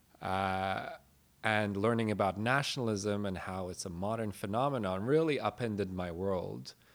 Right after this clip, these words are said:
And so history is a tool of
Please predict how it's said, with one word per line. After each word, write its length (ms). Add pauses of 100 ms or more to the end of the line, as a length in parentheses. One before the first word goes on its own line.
(560)
And 180 (100)
so 200
history 500
is 120
a 80
tool 720
of 320